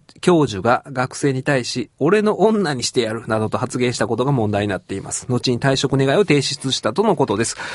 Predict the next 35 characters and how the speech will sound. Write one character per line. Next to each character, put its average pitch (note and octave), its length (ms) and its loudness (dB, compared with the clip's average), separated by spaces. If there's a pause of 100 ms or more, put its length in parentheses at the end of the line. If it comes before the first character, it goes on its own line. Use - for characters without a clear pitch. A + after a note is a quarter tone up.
(220)
完 C#3 220 2
全 C3+ 220 -4
な A2+ 140 -6
ア A#2 60 -6
カ A2+ 100 -12
ハ A#2 120 0
ラ、 G#2 120 0
セ C3 140 -4
ク F3 100 -4
ハ F3+ 80 4
ラ D#3+ 160 2
案 F#3 160 2
件 E3 220 0
で E3 80 2
あ E3+ 40 2
る F#3 80 2
こ F3+ 140 0
の E3+ 120 2
件 E3 180 2
の F3 80 0
解 A#2+ 200 0
説 A2+ 220 -6
を G#2+ 60 0
お - 20 -4
願 F2+ 220 -6
い F#2+ 40 -10
し - 120 -8
ま F2 100 -10
す。 - 80 -14
と F#2 100 -6
い F#2 60 -4
う F2+ 60 -6
こ G2+ 120 -10
と G#2 140 -8
で、 A2+ 200 -2